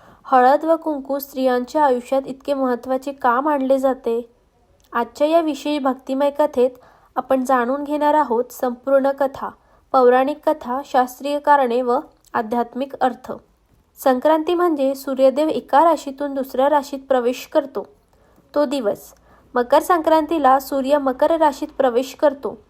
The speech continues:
उत्तरायण सुरू होते, अंधारातून प्रकाशाकडे जाण्याचा संकेत मिळतो. हा दिवस नवे जीवन, नवी ऊर्जा,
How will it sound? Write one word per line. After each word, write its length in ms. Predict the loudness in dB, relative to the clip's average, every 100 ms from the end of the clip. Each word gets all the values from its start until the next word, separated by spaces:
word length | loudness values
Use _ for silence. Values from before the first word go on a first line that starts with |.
| _ _ _
उत्तरायण 600 | -10 -2 2 4 4 0
सुरू 280 | -2 -4 0
होते, 440 | 0 -2 -6 -12 _ _ _ _ -8
अंधारातून 600 | -8 0 2 2 0 -4
प्रकाशाकडे 720 | -2 -2 -2 -2 0 2 2
जाण्याचा 480 | 2 0 -2 -4 -6
संकेत 480 | -4 -4 -6 -4
मिळतो. 420 | -2 -2 -4 -8 -12 _ _ _ _ -6
हा 220 | 2 2
दिवस 460 | 2 2 2 0
नवे 320 | 0 0 0 -2
जीवन, 420 | 0 0 0 0
नवी 320 | 0 2 2
ऊर्जा, 460 | -2 -2 0 2